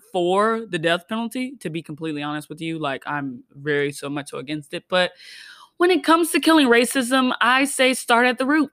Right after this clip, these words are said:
kill the racist. <laughs> Not this has become a radical podcast. <laughs> No, of course I don't usually wish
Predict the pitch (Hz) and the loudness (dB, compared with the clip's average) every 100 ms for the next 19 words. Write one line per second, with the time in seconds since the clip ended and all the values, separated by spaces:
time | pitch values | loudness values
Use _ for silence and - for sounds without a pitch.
0 | _ - 196 202 214 214 - 160 - - | _ 0 2 4 4 4 2 -2 -2 -6
1 | - _ _ - - - - - _ _ | -12 _ _ -6 -6 -14 -20 -20 _ _
2 | _ _ - _ 277 - - - 190 269 | _ _ -10 _ -14 -8 -8 -8 -4 -4
3 | - 185 156 143 143 240 147 151 160 156 | -4 -8 -10 -10 -10 -10 -4 -2 0 -2
4 | 151 233 247 220 156 147 156 - 622 740 | -8 -10 -10 -8 -4 -4 -2 0 -2 -2
5 | - - 740 - 719 740 - - - 415 | -6 -4 -2 0 0 -2 -6 -4 -2 -2
6 | - _ 640 - - - 554 - 554 508 | -4 _ 0 2 0 2 -2 0 0 0
7 | 539 466 - 415 _ _ _ _ _ - | -2 -4 -2 -6 _ _ _ _ _ -18
8 | - - - - - - - - - 330 | -14 -14 -12 -16 -16 -18 -18 -20 -4 2
9 | 359 311 294 381 370 311 302 285 254 220 | 4 4 2 -2 0 4 4 4 2 2
10 | 247 226 220 196 170 190 185 | 2 2 2 0 0 2 2